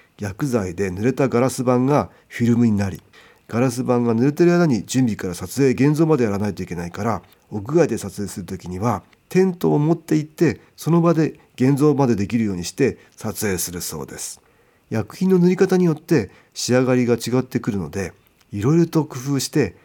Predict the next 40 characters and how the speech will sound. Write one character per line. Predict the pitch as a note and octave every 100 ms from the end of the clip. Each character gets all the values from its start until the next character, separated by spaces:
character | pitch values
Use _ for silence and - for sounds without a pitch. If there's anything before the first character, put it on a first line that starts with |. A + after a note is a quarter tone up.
| _ _ -
実 | G2 - D#3
際 |
に | D3+
は | A#2
な | B2 F3
い | G#3
の | F3+
に | F3 F#3 -
山 | A2 D3
が | D3+ A#2
あ |
る | G#2
よ | F#2
う |
に | F#2
見 |
せ | F2 A2+
る |
こ | G2+
と | -
も | C3+
で | D3 G#2
き | G#2
る | F2+
と。 | - _ _ _ _ _ _
そ | - E3+
ん | F3+
な | F3+
こ | F#3
と | E3
か | D#3+
ら、 | D#3+ G#2+ - - - _ -
写 | A#2
真 | G2+ F#3 F3
と | - E3
い | D#3+
う | D3+
よ | C3
り | F#3
は | F#3 G#2